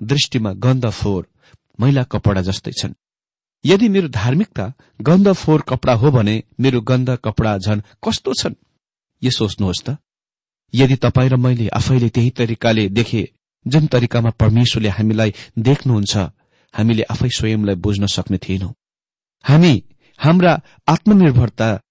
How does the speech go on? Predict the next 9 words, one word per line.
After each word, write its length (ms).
सेखीबाट 680
मुक्त 240
हुने 240
थियौं। 240
ओ, 200
आज 180
वास्तवमा 440
धेरै 300
विश्वासीहरूलाई 760